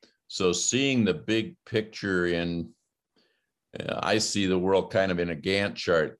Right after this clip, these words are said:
This must happen before that can happen, and so forth and so on.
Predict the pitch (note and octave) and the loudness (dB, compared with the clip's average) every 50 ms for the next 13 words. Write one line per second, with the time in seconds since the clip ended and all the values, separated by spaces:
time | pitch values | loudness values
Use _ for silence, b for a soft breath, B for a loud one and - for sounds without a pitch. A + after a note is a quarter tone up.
0 | _ G#2 G#2+ G#2 - - G#2 F#2 F2 - - G2+ F#2+ G2 F#2+ - F#2+ F#2 F2 E2 | _ -2 -2 0 0 0 0 0 0 0 2 2 2 2 2 0 -2 -2 -2 -2
1 | E2 D#2+ - F#2 F2 E2+ D#2+ E2+ F#2 G2 G2 - - - F#2+ F2 E2 E2 F2+ F2+ | -4 -4 -2 0 0 2 4 4 4 4 2 0 -2 -4 -4 -2 0 0 0 0
2 | E2+ - - F#2 F2 E2+ E2 D#2 D2+ D2+ D#2 D#2 - - - G2+ F#2 - F#2 F2 | 0 0 0 -2 0 0 -2 -2 -2 -4 -6 -6 -4 -2 0 0 0 0 0 0
3 | E2 E2 D#2+ - - A2 A2 G2+ F2 D#2+ D#2+ D#2 - | 0 -2 -2 0 0 2 2 2 2 0 -2 -4 -6